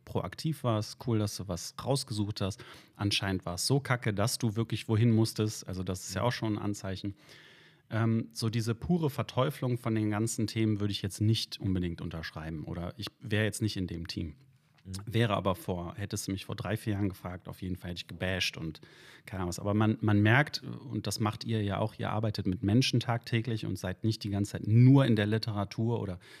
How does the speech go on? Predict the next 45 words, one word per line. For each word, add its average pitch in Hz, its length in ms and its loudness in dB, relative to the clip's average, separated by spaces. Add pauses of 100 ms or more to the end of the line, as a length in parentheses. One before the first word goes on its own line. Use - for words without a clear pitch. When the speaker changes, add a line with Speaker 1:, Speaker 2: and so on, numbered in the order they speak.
(140)
Speaker 1:
nur 120 220 2
in 110 80 0
diesem, 95 440 0
äh, 92 200 -4
Elfenbeinturm, 110 840 0 (460)
dann 95 160 0
merkt 101 360 2
man 120 140 4
einfach, 110 380 -2
dass - 260 -4
man 101 140 -2
erstmal 110 360 0
Leuten 107 300 2
nicht 104 160 2
auf 107 80 -4
die 107 120 -10
Füße 104 320 -4
treten 78 340 -8
sollte. 80 340 -10
Und 85 220 -8
die 95 80 -6
haben 127 140 0
ja 113 60 0
eine 98 200 -2
Entscheidung 107 560 0
und 101 100 2
vor - 140 -8
allen 90 80 -2
Dingen 90 120 -4
auch - 140 -12
Geld 113 240 2
in 127 100 0
die 117 100 4
Hand 120 240 0
genommen, 127 360 2
ne? 104 180 0
Entscheidung 95 380 -4
gefällt 113 400 -2
und 101 300 -6 (120)
Geld 98 200 -8
in 95 80 -6
die 87 100 -6
Hand 101 160 -4
genommen. 117 320 2 (540)
Ähm, 101 380 2